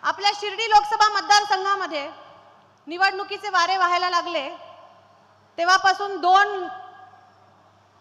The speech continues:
आजी माजी गुडघ्याला वाशिंग बांधून फिरत होते. आम्ही कार्यकर्ते बडे पक्षाकडे विनवण्या करत होतो की आम्हाला उमेदवारी द्या, उमेदवारी द्या, पण त्यांनी आधीच त्यांची उमेदवारी स्वतः समजून फिरत होते.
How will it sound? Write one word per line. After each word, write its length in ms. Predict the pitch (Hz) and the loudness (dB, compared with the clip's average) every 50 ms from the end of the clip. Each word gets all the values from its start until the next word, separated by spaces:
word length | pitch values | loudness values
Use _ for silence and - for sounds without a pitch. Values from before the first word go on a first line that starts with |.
| _ - | _ -4
आजी 240 | 262 277 269 339 349 | -4 -4 -2 -4 -4
माजी 320 | 359 339 311 277 339 339 - - - - - - - - _ _ _ _ _ _ _ _ _ _ _ _ _ _ _ _ _ _ _ _ _ _ _ _ _ _ _ _ _ _ _ _ _ _ - | -4 -4 -4 -6 -8 -14 -14 -16 -20 -20 -20 -20 -20 -20 _ _ _ _ _ _ _ _ _ _ _ _ _ _ _ _ _ _ _ _ _ _ _ _ _ _ _ _ _ _ _ _ _ _ -12
गुडघ्याला 400 | 269 311 311 277 349 359 370 359 | -10 -6 -2 0 0 2 2 4
वाशिंग 400 | 359 349 339 349 370 370 370 370 | 4 4 2 2 -2 -6 -2 0
बांधून 300 | 359 349 330 339 359 370 | 0 0 0 0 -6 -6
फिरत 320 | - 349 349 370 370 - | -6 -4 0 0 0 0
होते. 280 | 349 330 - 311 285 - - - - - - - - - - - - _ _ _ - | -2 -8 -8 -8 -12 -12 -14 -16 -20 -20 -20 -20 -20 -20 -20 -20 -20 _ _ _ -2
आम्ही 200 | 262 302 339 370 | -2 0 0 0
कार्यकर्ते 600 | 359 370 320 330 359 381 370 370 339 359 - 359 | 2 2 2 4 2 0 -2 -4 -4 -4 -6 -6
बडे 260 | 359 349 359 370 370 349 | -4 -4 -2 -2 -4 -4
पक्षाकडे 580 | 349 339 311 - - - 359 339 349 359 359 349 | -4 -6 -6 -6 -4 -6 -4 -4 -4 -4 -6 -6
विनवण्या 360 | 339 330 339 349 359 359 359 | -6 -4 -4 -4 -4 -4 -4
करत 260 | 359 339 320 330 330 349 | -4 -4 -6 -4 -4 -6
होतो 180 | 320 320 330 320 - | -8 -8 -10 -10 -6
की 80 | 349 | -4
आम्हाला 300 | 330 311 311 330 330 330 311 | -2 -2 0 0 0 -2 -2
उमेदवारी 460 | 311 311 320 320 311 320 311 320 320 | -4 -4 -8 -6 -4 -4 -4 -4 -4
द्या, 160 | 277 311 311 302 | -4 -2 -2 -2
उमेदवारी 500 | 302 285 285 311 294 294 294 294 302 277 | -2 -4 -8 -8 -6 -6 -6 -6 -6 -8
द्या, 200 | 269 254 240 247 - - - - - - - - - - - - _ - | -6 -6 -6 -6 -8 -14 -18 -18 -20 -20 -20 -20 -20 -20 -20 -20 _ -8
पण 120 | 320 339 330 | -8 -8 -4
त्यांनी 260 | 370 339 339 349 381 | -4 -4 -4 -2 0
आधीच 340 | 370 339 311 285 392 415 - | 0 0 0 -2 -4 -8 -8
त्यांची 280 | 392 359 339 320 370 359 | -8 -8 -8 -8 -8 -8
उमेदवारी 500 | 349 330 349 339 349 349 339 339 349 349 | -8 -8 -8 -6 -4 -4 -2 -4 -4 -8
स्वतः 300 | 349 330 302 339 330 339 | -8 -8 -6 -4 -4 -4
समजून 400 | - 339 311 302 285 330 339 320 | -2 -4 -4 -4 -6 -8 -10 -10
फिरत 320 | - 320 302 311 359 349 349 | -10 -8 -4 -4 -4 -4 -6
होते. 280 | 302 - - 226 220 | -10 -12 -12 -14 -16